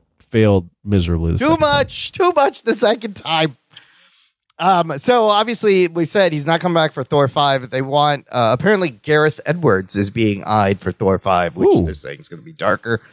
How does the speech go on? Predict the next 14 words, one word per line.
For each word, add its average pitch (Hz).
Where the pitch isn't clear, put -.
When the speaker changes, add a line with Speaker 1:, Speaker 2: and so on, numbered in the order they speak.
Speaker 2:
That 135
could 302
work. 135
Speaker 1:
Gareth 165
Speaker 2:
Would -
Speaker 1:
Edwards. 123
Speaker 2:
Yeah, 190
for, 156
like, 156
a 113
dark 131
Thor 147
fucking 143
movie. 165